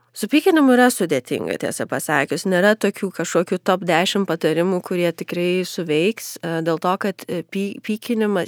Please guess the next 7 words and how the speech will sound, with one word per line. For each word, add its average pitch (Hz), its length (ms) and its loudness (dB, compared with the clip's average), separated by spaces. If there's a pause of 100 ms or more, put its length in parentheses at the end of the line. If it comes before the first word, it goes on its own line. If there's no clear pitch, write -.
jeigu 233 240 2
viduriavimas 208 720 0
nėra 208 320 2
tiek 185 280 -2
kompleksiškas 160 840 -6
reiškinys, 160 720 -4
tai, 160 180 -2